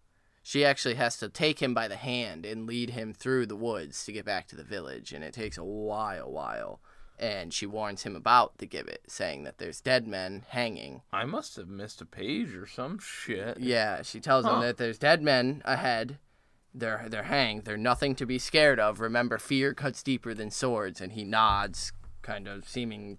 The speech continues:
Speaker 1: convinced, and she says, "Quiet and slow." And then they go out, and they begin crawling. Hot Pie emerges quietly from the brush behind her, uh, making not a word,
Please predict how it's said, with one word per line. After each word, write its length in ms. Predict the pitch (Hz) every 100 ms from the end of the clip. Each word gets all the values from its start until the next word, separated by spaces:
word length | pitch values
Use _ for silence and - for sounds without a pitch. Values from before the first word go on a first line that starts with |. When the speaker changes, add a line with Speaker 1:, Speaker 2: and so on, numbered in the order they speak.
| -
Speaker 1:
convinced, 560 | 123 113 113 95 - 98
and 100 | -
she 120 | 87
says, 200 | 98 95
"Quiet 420 | - 113 127 120
and 100 | 117
slow." 540 | - 123 120 76 78 - - - - -
And 160 | 113
then 80 | 101
they 120 | 90
go 200 | 90 92
out, 300 | 107 104 80 -
and 160 | 101
they 80 | 78 - _ _
begin 280 | 113 98 98
crawling. 540 | - 139 139 95 71 - - - - -
Hot 200 | 123 117
Pie 440 | 117 113 113 113 - - -
emerges 540 | 113 123 120 113 - -
quietly 460 | - 156 151 131 123
from 180 | - 120
the 80 | 117
brush 280 | 117 113
behind 420 | - 110 117 113 123
her, 380 | 110 110 113 - - - - _
uh, 520 | 104 101 98 95 95 87
making 320 | 117 143 156
not 180 | 143 151
a 40 |
word, 440 | 143 185 139 127